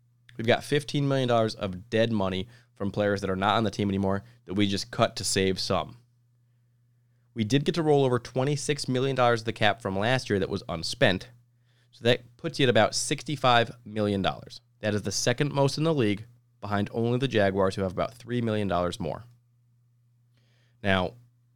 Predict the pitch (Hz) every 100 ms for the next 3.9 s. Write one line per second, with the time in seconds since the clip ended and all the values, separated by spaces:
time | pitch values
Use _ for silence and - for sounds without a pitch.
0 | _ 101 104 135 - - 156 151 156 147
1 | 143 139 - 127 - _ - 101 - -
2 | 104 113 120 113 110 113 113 117 113 -
3 | _ _ _ _ 107 107 107 107